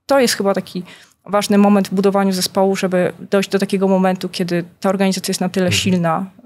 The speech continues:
Speaker 1: że, że takie rzeczy się po prostu nie dzieją.
Speaker 2: Co trzeba obecnie zrobić, żeby dla osób, które chciałyby pracować w waszych strukturach, żeby się tam dostały?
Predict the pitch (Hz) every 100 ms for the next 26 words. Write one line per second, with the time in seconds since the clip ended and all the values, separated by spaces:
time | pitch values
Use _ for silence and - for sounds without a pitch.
0 | - 190 185 - 185 180 - 175 170 170
1 | 175 170 170 - 165 156 160 - - _
2 | _ _ - - 170 175 - 127 120 95
3 | 110 110 110 101 98 95 104 139 143 -
4 | 95 107 101 104 101 98 - _ _ -
5 | 104 76 117 - 113 - 117 101 - -
6 | 120 113 98 92 95 - 98 95 95 -
7 | 95 - - 90 - 120 135 117 110 -
8 | 113 101 - - 85